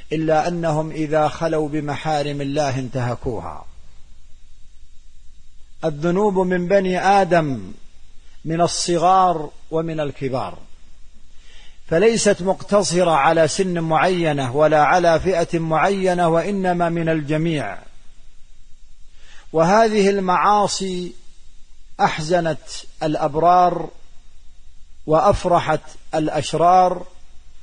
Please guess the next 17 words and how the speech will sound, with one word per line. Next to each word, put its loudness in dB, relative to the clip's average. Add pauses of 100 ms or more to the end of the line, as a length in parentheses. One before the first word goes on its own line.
(200)
وحمل 0
بها 2
الإنسان -2 (120)
الأوزار، 2 (1500)
وأغضب 4
بها 4
العزيز 2
الجبار، 2 (1040)
ونسي 2
هؤلاء 4
المذنبون 0 (880)
أن 0
الله 4
تعالى 6
لا 4
يحب 2
الذنب 4